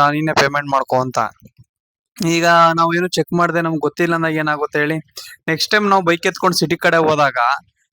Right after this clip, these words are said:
ಗಾಡಿ ಎಲ್ಲಾರು ಹಿಡ್ದಾಗ ಚೆಕ್ ಮಾಡಿದಾಗ, "ನೋಡಪ್ಪ, ನಿನ್ ಬೈಕಲ್ಲಿ ಇಷ್ಟೊಂದು ಫೈನ್ ಅದೇ" ಅಂತ ಅಂತಾರೆ. ಇಷ್ಟೊಂದು ಫೈನ್ ಹೆಂಗ್ ಬಂತು? Almost ಎಲ್ಲ, ಎಲ್ಲ ಕಡೆ ಹೋದ್ರು ಹುಷಾರಾಗಿ ಹೆಲ್ಮೆಟ್ ಹಾಕೊಂಡೆಲ್ಲ ಓಡಾಡ್ತಾ ಇರ್ತಾನಲ್ಲ ಅಂತ. ಕೆಲವೊಂದ್ ಫೈನಲ್ಲಿ ಫೋಟೋ ಬಿದ್ದಿರುತ್ತೆ, ಕೆಲವೊಂದ್ ಫೈನಲ್ಲಿ ಫೋಟೋ ಬಿದ್ದಿರಲ್ಲ.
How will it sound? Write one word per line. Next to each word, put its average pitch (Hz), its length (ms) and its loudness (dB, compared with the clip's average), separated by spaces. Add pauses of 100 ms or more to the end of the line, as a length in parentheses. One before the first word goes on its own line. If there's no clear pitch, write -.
(520)
ಗಾಡಿ 196 220 4
ಎಲ್ಲಾರು 214 260 2
ಹಿಡ್ದಾಗ 180 400 2 (100)
ಚೆಕ್ 160 260 -2
ಮಾಡಿದಾಗ, 170 420 2
"ನೋಡಪ್ಪ, 165 380 2
ನಿನ್ 165 220 0
ಬೈಕಲ್ಲಿ 156 320 -2
ಇಷ್ಟೊಂದು 151 300 -2
ಫೈನ್ 156 200 0
ಅದೇ" 156 160 0
ಅಂತ 156 180 -2
ಅಂತಾರೆ. 139 400 -2 (460)
ಇಷ್ಟೊಂದು 311 300 -2
ಫೈನ್ 233 220 0
ಹೆಂಗ್ 202 160 -2
ಬಂತು? 190 280 -2 (160)
Almost 175 420 2 (120)
ಎಲ್ಲ, 170 220 0
ಎಲ್ಲ 156 340 -4
ಕಡೆ 180 120 -2
ಹೋದ್ರು 170 260 0
ಹುಷಾರಾಗಿ 160 400 -2
ಹೆಲ್ಮೆಟ್ 151 320 -2
ಹಾಕೊಂಡೆಲ್ಲ 151 340 -4
ಓಡಾಡ್ತಾ 139 380 -4
ಇರ್ತಾನಲ್ಲ 135 400 -6
ಅಂತ. 131 180 -6 (500)
ಕೆಲವೊಂದ್ 208 460 0
ಫೈನಲ್ಲಿ 190 380 -2
ಫೋಟೋ 175 320 -2
ಬಿದ್ದಿರುತ್ತೆ, 156 600 -2
ಕೆಲವೊಂದ್ 170 460 -2
ಫೈನಲ್ಲಿ 170 260 -2
ಫೋಟೋ 156 240 -2
ಬಿದ್ದಿರಲ್ಲ. 131 480 -4